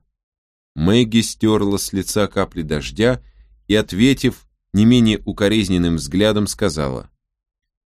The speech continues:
«Вообще-то они скорее ваши знакомые». «Мои?» Фенолио посмотрел на неё непонимающими глазами, потом ещё раз взглянул на Басту и оцепенел.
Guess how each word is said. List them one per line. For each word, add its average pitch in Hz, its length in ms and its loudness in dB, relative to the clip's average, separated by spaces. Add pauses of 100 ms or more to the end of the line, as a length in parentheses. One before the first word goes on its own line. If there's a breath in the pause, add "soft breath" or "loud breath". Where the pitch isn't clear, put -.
(220)
«Вообще-то 196 440 2
они 190 200 2
скорее 175 420 2
ваши 151 340 2
знакомые». 85 720 -2 (760)
«Мои?» 80 580 2 (400)
Фенолио 82 460 0
посмотрел 82 640 -2
на 90 80 0
неё 87 260 2
непонимающими 92 800 -2
глазами, 107 580 0 (340 soft breath)
потом 117 280 2
ещё 127 260 2
раз 120 220 0
взглянул 117 480 2
на 104 160 0
Басту 123 560 -2
и 117 80 -2
оцепенел. 104 720 -2